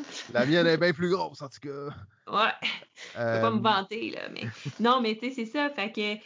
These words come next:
Speaker 2: Puis j'ai un roulement peut-être de nouveaux jeux, tu sais, un peu plus gros. Fait que, euh, tu sais, puis, puis mes amis sont pas mal contents de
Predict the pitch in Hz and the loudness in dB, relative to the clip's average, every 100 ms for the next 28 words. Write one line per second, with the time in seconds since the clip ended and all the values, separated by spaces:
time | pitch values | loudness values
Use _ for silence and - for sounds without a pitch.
0 | - _ - 247 269 269 - 226 208 233 | -18 _ -4 2 4 4 2 -2 4 6
1 | 226 220 226 247 233 269 302 233 220 233 | 6 6 4 4 4 2 2 -2 2 2
2 | 240 240 214 202 202 185 190 190 226 233 | 2 2 2 0 0 0 0 2 2 0
3 | 226 214 185 226 220 240 240 233 - - | 0 0 0 -2 2 4 4 2 -8 -14
4 | - - 180 180 196 269 381 - - _ | -12 -4 0 2 4 4 0 -6 -20 _
5 | - 233 277 - 185 196 - 175 269 269 | 2 2 2 -2 2 2 0 -2 -2 -2
6 | - 220 196 - - 208 202 185 180 196 | 0 0 0 -2 0 2 2 2 2 2
7 | 247 190 180 185 220 208 180 214 220 | 2 0 2 2 2 0 2 4 4